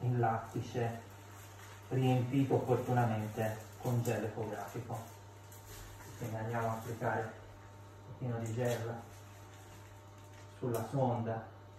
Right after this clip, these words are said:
prima della vestizione, la si va a ricoprire completamente con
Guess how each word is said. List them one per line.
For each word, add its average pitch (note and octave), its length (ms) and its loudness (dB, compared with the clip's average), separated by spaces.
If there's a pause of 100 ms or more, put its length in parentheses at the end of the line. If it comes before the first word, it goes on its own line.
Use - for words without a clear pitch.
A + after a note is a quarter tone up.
(140)
prima A#2 360 0
della A2 260 -2
vestizione, G3+ 920 0 (1160)
la B2 140 -4
si - 140 -4
va A#2 300 2 (1040)
a A2 100 2
ricoprire D3+ 840 6 (400)
completamente A#2 1040 0 (680)
con A#2 240 2